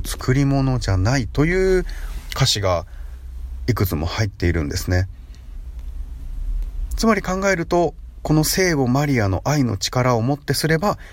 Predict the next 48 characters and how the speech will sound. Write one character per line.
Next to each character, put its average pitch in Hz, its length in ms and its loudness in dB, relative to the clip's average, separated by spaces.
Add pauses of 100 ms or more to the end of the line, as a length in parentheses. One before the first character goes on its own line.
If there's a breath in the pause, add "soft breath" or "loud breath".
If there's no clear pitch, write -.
(140 loud breath)
紙 120 280 2
に 110 140 0
書 - 120 -12
か 139 140 0
れ 120 100 4
た 87 140 -2
月 - 240 -4
も 135 160 4
本 117 280 4
物 131 200 4
と 120 100 0
な 117 100 4
る。 104 200 0
つ - 120 -4
ま 202 100 2
り、 196 120 -2 (240 loud breath)
信 135 260 2
じ 131 120 2
る 127 80 2
者 143 220 2
は 165 100 -6
救 - 320 -4
わ 101 160 4
れ 95 120 2
る。 107 200 -2 (520 loud breath)
こ 160 120 0
ち - 80 4
ら 180 80 2
も 180 60 -2
思 190 80 -2 (140)
考 127 240 2
は 147 160 2 (380 loud breath)
現 92 280 4
実 90 280 -2
化 87 140 0
す - 360 -6
る。 92 160 2 (840 loud breath)
と 170 100 2
い 185 40 4
う - 20 2
ふ 208 120 2
う 240 60 8
に 139 120 4
捉 98 280 2
え 92 80 4
ら 92 120 4
れ 87 80 0
て 82 300 2